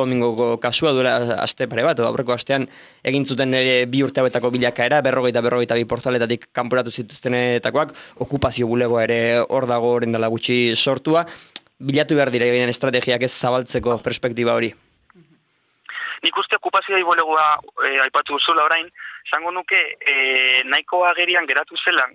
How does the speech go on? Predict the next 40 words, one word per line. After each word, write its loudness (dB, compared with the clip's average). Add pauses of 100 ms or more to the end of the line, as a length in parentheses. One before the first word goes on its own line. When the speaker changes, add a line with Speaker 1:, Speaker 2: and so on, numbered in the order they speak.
(120)
Speaker 2:
gogoratzen -2
baduzue, 2 (340)
orain 0
dela 2
hilabete 2
batzuk, 0
eh, 2
bueno, 0
eh, -2 (240)
okupazioaren, 0
eh, 2 (400)
ikamika 0
guzti -6
hauekin 0
P -2
P 0
koak 2
atera 0
zirela, 2 (500)
lau 2
goizetara -2
zabaltzen, -2
ba, 0
okupazio -4
bulego 0
bat 0
zegoela, 0
ez? 0
Eta -6
nolabait 0
zegoela 0
jendea 0
beste -4
batzuk -2
laguntzen, 0
okupatzen, -2
da 2
hori -2
geldiarazi -2
behar 2